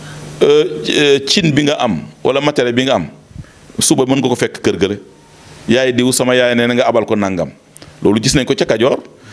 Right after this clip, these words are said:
gis nañ ko ci Siin, gis nañ ko fii ci Saalum, waaye mu nekk ay valeurs yoo xamante ne valeur sénégalaise la. Alors loolu nag dafa jeex tàkk ci ñun, ñuy jullit ak xan, ngëm Yàlla boo xam dara raxul nag.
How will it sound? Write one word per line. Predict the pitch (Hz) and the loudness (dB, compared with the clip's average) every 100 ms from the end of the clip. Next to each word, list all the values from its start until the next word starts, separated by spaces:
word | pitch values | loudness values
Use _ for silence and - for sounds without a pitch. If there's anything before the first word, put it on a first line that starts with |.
| - 117 | -8 -2
gis | 123 | 0
nañ | 117 | 0
ko | 120 | 0
ci | - 123 | 0 0
Siin, | 165 196 - - - - - | 0 0 -4 -10 -20 -10 -2
gis | 127 | 0
nañ | 135 | 0
ko | 151 | 0
fii | 175 | -2
ci | - | -2
Saalum, | - 156 180 247 - - - - | -2 -2 -2 -6 -10 -20 -8 -2
waaye | 135 | 0
mu | 160 | 2
nekk | 220 - | 0 2
ay | 220 | 0
valeurs | 220 214 180 | 2 2 2
yoo | 180 | 0
xamante | 180 160 156 | 0 -2 0
ne | 175 | 0
valeur | 123 214 220 | 2 2 0
sénégalaise | - 214 254 160 104 78 76 | 0 -2 0 0 0 -2 -6
la. | 69 - _ - - - - - - | -10 -14 _ -20 -20 -20 -20 -6 -2
Alors | 127 139 | 0 2
loolu | 127 139 143 | 4 4 2
nag | 127 | 0
dafa | 127 127 110 | -2 -2 -2
jeex | 165 - | -4 -2
tàkk | 165 165 - | -2 -2 -4
ci | - 123 | -2 0
ñun, | 95 76 - - - 123 | 0 -4 -12 -20 -4 0
ñuy | 151 | 2
jullit | 180 185 - 147 | 2 0 -2 -6
ak | 151 - - | -6 -4 -4
xan, | 123 73 - - - - - | -4 -6 -14 -20 -20 -8 0
ngëm | 143 139 | 0 2
Yàlla | 139 131 | 2 2
boo | 123 127 | 2 2
xam | 120 | 2
dara | 131 165 | 2 2
raxul | 185 - | 2 0
nag. | - | 0